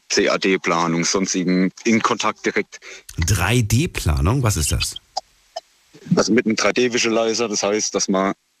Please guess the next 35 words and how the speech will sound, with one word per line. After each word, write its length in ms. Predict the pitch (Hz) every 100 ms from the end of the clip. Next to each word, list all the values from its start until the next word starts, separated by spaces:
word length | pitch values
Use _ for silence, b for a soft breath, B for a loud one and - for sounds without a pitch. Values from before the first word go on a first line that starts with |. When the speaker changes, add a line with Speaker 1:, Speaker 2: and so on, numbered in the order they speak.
| _
Speaker 1:
was 180 | 82 -
weiß 120 | -
ich, 180 | - - B B
man 100 | - 120
hat 40 |
einen 80 | 135
kleinen 280 | 139 135 127
Raum 560 | 120 131 131 131 123
von 440 | - 120 120 120 123
fünfzig 440 | 175 127 - 113
Quadratmeter 680 | 120 113 113 117 117 117 107
oder 160 | 110
sowas 400 | 110 113 110 113
und 100 | -
dann 280 | 98 95 95
hat 80 | -
man 160 | 95 92
in 100 | -
der 220 | - 104 98
Ecke 180 | 104
und 180 | 107 98
der 240 | 98 95 95
Ecke 280 | 92 95
hat 80 | 92
man 100 | 98
die 80 | 92
Lichter 340 | 104 113 107
und 120 | 98 101
so. 140 | 107
Und 100 | 107 B B B B - _ 107
da 60 |
kann 140 | 107 113
man's 180 | 113
direkt 420 | 113 113 - - - _ _ _ _ _ _ _ _
visualisieren 840 | 107 131 113 107 107 104 98 92